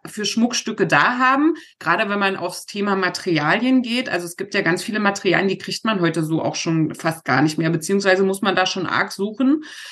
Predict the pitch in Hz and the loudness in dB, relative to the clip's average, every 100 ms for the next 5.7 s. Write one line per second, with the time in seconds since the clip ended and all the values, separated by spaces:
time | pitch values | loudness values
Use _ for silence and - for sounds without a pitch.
0 | - - 196 202 202 190 196 190 180 180 | -18 -4 2 4 2 2 2 0 0 0
1 | 208 208 190 - 190 220 - 190 190 - | 0 0 -2 0 -2 -4 -6 -6 -6 -2
2 | 285 190 175 180 170 180 180 180 175 - | 0 2 2 4 2 2 0 -4 -6 -4
3 | 185 196 165 226 185 180 170 202 202 196 | 0 2 2 2 2 0 -2 -4 -4 -2
4 | 180 175 165 196 240 233 226 196 190 185 | -2 2 0 2 -2 -4 -2 0 0 2
5 | 254 254 226 190 202 277 | 2 2 2 2 0 -2